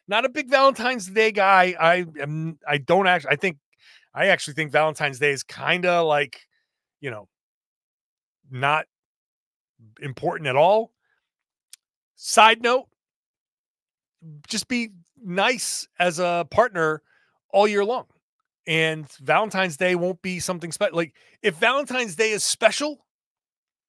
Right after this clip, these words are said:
then you should kinda maybe rethink about making, like, make January special, make March special. It doesn't have to be the middle of February that's special. Yeah, I mean, look,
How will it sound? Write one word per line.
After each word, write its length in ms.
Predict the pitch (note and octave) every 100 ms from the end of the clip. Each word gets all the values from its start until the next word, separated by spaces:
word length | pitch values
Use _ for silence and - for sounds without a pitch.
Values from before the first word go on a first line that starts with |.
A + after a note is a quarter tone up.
| _ _
then 400 | G#3+ A3+ A3+ A3 _
you 220 | F#3 G#3+
should 320 | G3 A3 F#3
kinda 220 | - A3+ A3
maybe 220 | G#3+ G#3+
rethink 360 | G#3+ G3 A3+
about 220 | G3 G#3 G3+
making, 320 | G3+ G3 F#3+
like, 300 | F#3 F3 - _ _ _ _
make 180 | B2+ C#3+
January 500 | D#3+ A#3 C4+ G3 B2+
special, 480 | - - G#2 A2 -
make 220 | B2+ E3+
March 320 | D#3+ G3+ B3 -
special. 340 | - A2 G#2+
It 80 | A2
doesn't 180 | D#3+ E3+
have 100 | E3
to 80 |
be 120 | E3 F3+
the 80 |
middle 240 | E3+ F3+ F3+
of 80 | -
February 400 | G3 C4 E3+ C3
that's 200 | A#2+ -
special. 480 | - A2+ D3+ F#3+ _ _ _ _
Yeah, 260 | E4+ - - - _ _ -
I 120 | G3
mean, 180 | G#3 G#3+
look, 180 | D#3+